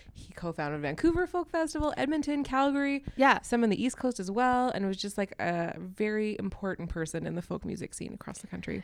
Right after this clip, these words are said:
Speaker 2: Yeah, he, uh, and he was someone who obviously was very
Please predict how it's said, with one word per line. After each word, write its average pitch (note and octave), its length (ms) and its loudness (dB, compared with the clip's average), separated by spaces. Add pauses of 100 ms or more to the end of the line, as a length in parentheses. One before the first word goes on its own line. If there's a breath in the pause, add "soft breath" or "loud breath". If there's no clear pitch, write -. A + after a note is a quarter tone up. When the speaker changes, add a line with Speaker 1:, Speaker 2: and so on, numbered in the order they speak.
(140)
Speaker 2:
Yeah, C4 440 8
he, B3 360 0
uh, - 20 4
and G#3 680 2
he A#3 120 0
was A#3 180 -2
someone C#4 520 0
who G3+ 500 2 (280)
obviously F#3 520 6
was E3 340 2 (380)
very E3+ 480 4